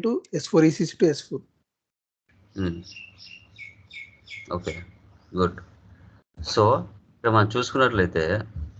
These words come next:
Speaker 2: అప్‌గ్రేడేషన్ అంటే ఒక వెర్షన్‌లో కొన్ని చేంజెస్ మాత్రమే ఉంటాయి, ఎక్కువ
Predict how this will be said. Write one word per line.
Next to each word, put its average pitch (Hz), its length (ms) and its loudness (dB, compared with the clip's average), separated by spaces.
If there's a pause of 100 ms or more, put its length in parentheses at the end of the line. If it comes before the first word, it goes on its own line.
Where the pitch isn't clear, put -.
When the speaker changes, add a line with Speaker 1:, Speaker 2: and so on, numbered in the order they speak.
(2250)
Speaker 2:
అప్‌గ్రేడేషన్ 127 600 2
అంటే 95 180 -2 (400)
ఒక - 80 -8 (160)
వెర్షన్‌లో 131 520 -4 (460)
కొన్ని 120 280 -2 (100)
చేంజెస్ 110 300 -6 (100)
మాత్రమే 101 340 -6
ఉంటాయి, - 220 -16 (420)
ఎక్కువ 131 220 -4